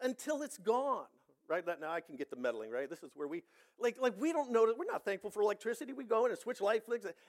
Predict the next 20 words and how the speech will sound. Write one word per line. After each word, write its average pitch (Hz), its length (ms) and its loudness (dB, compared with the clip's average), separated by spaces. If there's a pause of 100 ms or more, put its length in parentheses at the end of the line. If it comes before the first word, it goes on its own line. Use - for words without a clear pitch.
(120)
until 220 420 2
it's - 300 0
knocked 208 360 2
out 254 320 4
for 202 120 4
a 156 40 0
couple 151 280 2
days. 127 240 2 (840)
And 139 80 -6
they're 127 60 0
like, 123 140 -2
"Lord, 139 200 2
I 156 60 0
didn't 151 160 -4
realize 143 240 0
how 160 80 -10
much 160 200 -10
I 165 60 -2
need 180 160 -4
electricity." - 460 -10